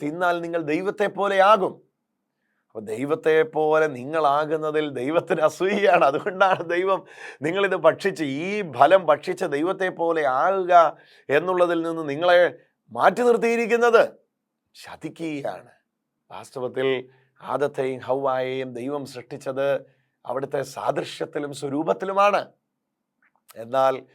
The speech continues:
ഹൗവായുടെ അടുക്കൽ വഞ്ചനയുടെ, ലാഞ്ചനയുടെ വാക്കുകളുമായി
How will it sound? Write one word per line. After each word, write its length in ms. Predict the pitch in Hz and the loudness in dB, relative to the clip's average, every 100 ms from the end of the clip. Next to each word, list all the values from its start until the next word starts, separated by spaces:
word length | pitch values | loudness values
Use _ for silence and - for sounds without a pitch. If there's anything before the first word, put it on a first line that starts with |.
| _ _ - | _ _ -10
ഹൗവായുടെ 560 | 117 139 139 143 143 135 | 0 6 8 6 2 0
അടുക്കൽ 320 | 147 147 151 143 - _ _ - | 0 0 -2 -2 -8 _ _ -6
വഞ്ചനയുടെ, 640 | 117 147 151 165 170 170 170 170 | -4 -2 2 2 2 2 6 8
ലാഞ്ചനയുടെ 640 | 160 190 175 185 185 190 190 | 8 6 2 2 4 6 10
വാക്കുകളുമായി 920 | 185 208 208 214 208 202 208 214 220 | 10 8 6 4 4 6 6 6 4